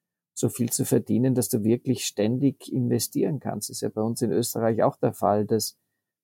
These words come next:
die Häuser, die zwei Saisonen haben, sich einfach leichter tun und mehr investieren können, weil die weniger Geld verbrennen in der Nebensaison. Denn auch wir zu Hause, wenn der Sommer eine schwarze Null geschrieben hätte, da hätten wir uns viel Geld gespart und jetzt haben wir das Geld benötigt, um den Sommer zu überstehen.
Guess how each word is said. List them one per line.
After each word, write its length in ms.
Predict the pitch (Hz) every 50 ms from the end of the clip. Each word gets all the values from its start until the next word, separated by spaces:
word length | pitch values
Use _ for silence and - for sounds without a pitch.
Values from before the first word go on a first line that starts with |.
| _ _ -
die 100 | 123 113
Häuser, 360 | 101 98 101 117 120 127 127
die 160 | 107 120 113
zwei 300 | - - - 104 104 117
Saisonen 680 | 120 123 - 117 110 - 101 98 113 123 131 131 127 117
haben, 320 | 113 113 123 131 127 123 - -
sich 240 | - - 147 135 -
einfach 580 | 90 110 120 - - 131 123 - - - - - - -
leichter 580 | 127 110 98 92 107 - - - 156 127 127
tun 460 | - - 131 131 147 160 165 160 160 - _ _ _ _ _
und 220 | - 131 120 113
mehr 180 | 110 107 110 113
investieren 540 | 123 127 123 123 - - - 110 120 135 131
können, 300 | - - 131 139 143 131
weil 180 | 127 117 123 123
die 280 | 120 127 127 127 123 - _ _ _ _ _ _ _ _ _ _ _ _ _ _ _ - 113
weniger 400 | 120 120 127 131 135 135 135 127
Geld 280 | - 131 147 180 -
verbrennen 500 | - 147 123 - - 107 107 107 104 104
in 140 | 104 107 104
der 100 | 101 107
Nebensaison. 800 | 104 95 95 95 101 101 - - 101 104 - - 104 95 101 101
Denn 160 | 113 110 107
auch 120 | 107 -
wir 220 | - 104 120 - -
zu 220 | - - 123 113
Hause, 340 | 107 101 117 127 - 131 113
wenn 220 | 117 113 110 104 - - - -
der 120 | - 110 -
Sommer 640 | - - 107 110 117 120 123 120 117 120 123 120
eine 180 | - 117 117 117
schwarze 420 | - - 104 101 117 - - 127
Null 220 | 117 107 110 113 127
geschrieben 480 | 131 127 - - - 123 123 131 127
hätte, 560 | 110 104 120 123 _ - 123 120 123 127 123 -
da 80 | - 113
hätten 240 | 110 113 - -
wir 40 | 123
uns 160 | 120 117 -
viel 140 | - 131 127
Geld 280 | - - 123 156 185 _
gespart 500 | - 117 - - - 92 95 107 - -
und 80 | 110
jetzt 160 | 110 107 - -
haben 120 | 110 110
wir 80 | 117 117
das 120 | 113 -
Geld 240 | - 101 104 113 -
benötigt, 520 | - 113 113 110 117 123 - 131 - -
um 160 | 120 120 117
den 140 | 110 120 113
Sommer 340 | 110 - 120 147 170 151 -
zu 120 | - -
überstehen. 640 | 113 98 101 104 101 - - - - - - 175